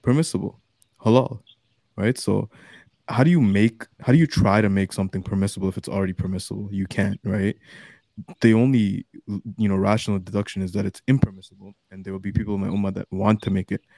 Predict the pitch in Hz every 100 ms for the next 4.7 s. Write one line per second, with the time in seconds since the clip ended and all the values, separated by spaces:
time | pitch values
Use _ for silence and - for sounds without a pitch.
0 | _ _ _ - 101 98 - - - _
1 | _ _ _ - 101 - 98 - - -
2 | - 139 110 95 - 95 92 98 95 98
3 | 101 - 98 101 95 90 - _ _ _
4 | - - _ _ - 95 95